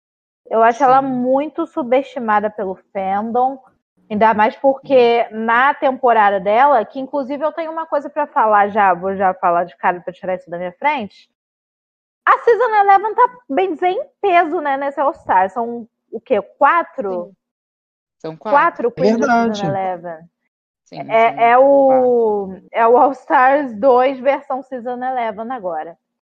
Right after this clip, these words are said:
Speaker 2: O
Speaker 1: E
Speaker 2: No Limite
Speaker 1: assim,
Speaker 2: cinco também. Tudo
Speaker 1: é.
Speaker 2: conectado.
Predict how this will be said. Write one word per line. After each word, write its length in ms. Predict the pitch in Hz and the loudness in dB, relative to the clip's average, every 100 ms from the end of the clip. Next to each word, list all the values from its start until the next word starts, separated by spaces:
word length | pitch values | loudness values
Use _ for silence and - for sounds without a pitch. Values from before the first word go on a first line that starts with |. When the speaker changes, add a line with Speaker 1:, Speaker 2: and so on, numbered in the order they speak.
| _ _ _ | _ _ _
Speaker 2:
O 340 | 185 170 160 156 | -16 -14 -10 0
Speaker 1:
E 60 | 247 | 2
Speaker 2:
No 80 | 247 | 2
Limite 480 | - 247 208 185 - | 2 2 2 -2 -10
Speaker 1:
assim, 60 | |
Speaker 2:
cinco 360 | - 196 185 180 - | -14 -14 -14 -20 -20
também. 400 | 156 - 185 156 _ _ _ _ _ _ _ _ _ _ _ _ | -20 -20 -20 -20 _ _ _ _ _ _ _ _ _ _ _ _
Tudo 140 | 285 | -4
Speaker 1:
é. 40 | 240 | 2
Speaker 2:
conectado. 420 | 220 180 180 _ | 2 0 -4 _